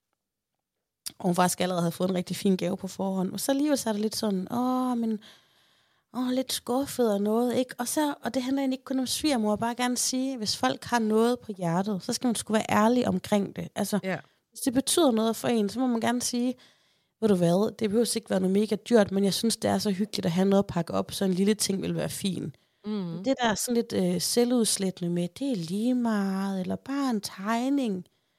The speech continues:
Speaker 1: Fordi i min verden, nogen siger, "Bare en tegning," så betyder det, "Jeg ønsker mig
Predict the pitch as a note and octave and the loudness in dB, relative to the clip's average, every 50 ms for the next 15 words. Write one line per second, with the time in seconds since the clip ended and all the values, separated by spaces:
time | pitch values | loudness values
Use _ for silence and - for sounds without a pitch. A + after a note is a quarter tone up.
0 | _ _ _ _ _ _ _ _ - B3 A3+ A#3+ B3 A#3 - - A#3 A#3 A#3+ B3 | _ _ _ _ _ _ _ _ 0 2 4 4 4 4 4 4 4 6 6 8
1 | B3+ C4 D4+ C#4+ A3+ F#3+ F3+ F3+ F3 F3 F3+ G3+ G3+ G3+ G#3 A3 A#3 G#3 - G#3 | 8 8 8 8 8 6 4 4 2 2 2 2 4 4 6 6 4 4 4 2
2 | F#3 F3 F#3 F3+ F3+ G3+ G3 - D#3+ D#3+ D#3+ E3+ F3 F3 D#3+ D#3 - - A3 G3 | 4 6 6 4 4 4 0 -2 -2 -2 -2 -2 -2 -2 -4 -4 -4 -4 -2 -2
3 | G3 E3+ - - G#3 F3+ D#3 - D#3 - - D#3+ E3+ F3+ F3 - E3 D#3 D3+ D3 | -2 -4 0 2 4 4 2 2 -2 0 4 4 4 4 2 0 -4 -4 -4 -6
4 | D3 | -8